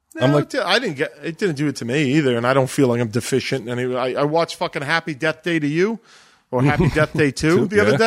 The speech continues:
Speaker 1: day, and I started tearing up at that when she's talking to her mom and shit. I was like, "Oh, this is pretty <laughs> fucking," I was like, I'm looking around me like, "What's the,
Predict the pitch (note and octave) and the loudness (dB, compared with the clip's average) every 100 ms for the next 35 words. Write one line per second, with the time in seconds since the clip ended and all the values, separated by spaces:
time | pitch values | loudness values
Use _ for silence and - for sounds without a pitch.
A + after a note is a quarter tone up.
0 | A#3 A#3 - - _ - D#3 D#3 - E3+ | 2 0 -10 -20 _ -2 0 0 0 0
1 | D3 - F3 E3 E3 D3 D3+ G#3+ D3+ C#3+ | 0 2 2 2 2 0 0 0 0 -2
2 | C3 D3 - D#3 D#3 D3+ C#3 C#3 D#3+ G3+ | -6 -4 0 0 0 -2 -2 0 0 -2
3 | F#3 A#3+ A#3+ - D#3+ D#3 F3 C#4 C4 F3 | -4 0 0 0 0 2 2 2 2 0
4 | - - - C3 C#3 - B3+ - A3 E3+ | -2 -4 -6 -6 -6 -2 -2 0 -2 -2
5 | C4+ - C4 - D4 B3+ F#3 - - - | -8 -8 -8 -4 -2 0 0 0 -2 -6
6 | - F#3 G3 B3 F#3 F3+ F3+ E3+ E3 D4+ | -10 -2 0 2 2 4 4 2 2 0
7 | F#4 - - | -4 -4 -6